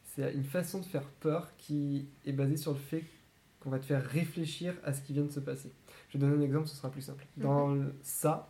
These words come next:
Speaker 1: la dernière version,
Speaker 2: Mhm.
Speaker 1: Il y a un moment où il y a un gamin qui passe devant un tableau, où il y a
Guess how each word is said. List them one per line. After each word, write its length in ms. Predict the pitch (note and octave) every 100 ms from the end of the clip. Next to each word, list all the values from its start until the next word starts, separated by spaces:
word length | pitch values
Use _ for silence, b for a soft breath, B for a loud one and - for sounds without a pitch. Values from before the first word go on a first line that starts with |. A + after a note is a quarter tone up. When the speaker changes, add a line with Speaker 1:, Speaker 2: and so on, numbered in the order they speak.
| -
Speaker 1:
la 120 | C3+ B2
dernière 300 | B2+ C3+ B2+
version, 320 | C3+ - -
Speaker 2:
Mhm. 40 | - - - B B B B B C#3
Speaker 1:
Il 40 |
y 20 |
a 200 | C#3 C#3 D3
un 40 |
moment 640 | C#3+ D3 D3+ D#3 F#3 G3+ -
où 100 | C#3
il 80 | C#3
y 40 |
a 60 | C3
un 80 | C3
gamin 260 | C3 C3+ D#3+
qui 120 | -
passe 200 | - D3+
devant 260 | C#3 C3 B2+
un 60 | B2
tableau, 480 | - C3 C3+ E3+ -
où 80 | C3
il 60 |
y 40 | C3
a 320 | C3 C3